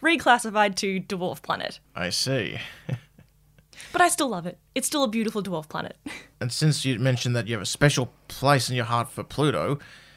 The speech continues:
Speaker 2: I kinda have to admit that the one planet in particular that I have a special place in my heart for is Neptune.
Speaker 1: Oh, why Neptune?
Speaker 2: It's because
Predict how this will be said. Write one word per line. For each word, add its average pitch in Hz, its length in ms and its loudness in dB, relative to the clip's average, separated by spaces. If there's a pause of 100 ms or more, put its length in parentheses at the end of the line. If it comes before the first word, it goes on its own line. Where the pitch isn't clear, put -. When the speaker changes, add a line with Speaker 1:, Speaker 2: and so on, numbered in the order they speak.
(440)
Speaker 2:
I 120 140 4
kinda 160 340 4
have 139 140 2
to 123 100 -2
admit 120 300 0
that 104 240 -4 (480)
the 107 80 0
one 151 300 4
planet 131 340 0
in 113 60 -6
particular 113 520 -2
that 95 100 -4
I 95 40 -2
have 95 80 -6
a 110 60 -8
special 120 360 -2
place 113 260 -6
in 92 40 -10
my 98 80 -6
heart 104 240 -4
for - 260 -4
is - 160 -6
Neptune. 104 680 -4 (500)
Speaker 1:
Oh, 349 220 -2
why 294 180 2
Neptune? 254 600 0 (100)
Speaker 2:
It's 123 140 -4
because 127 500 2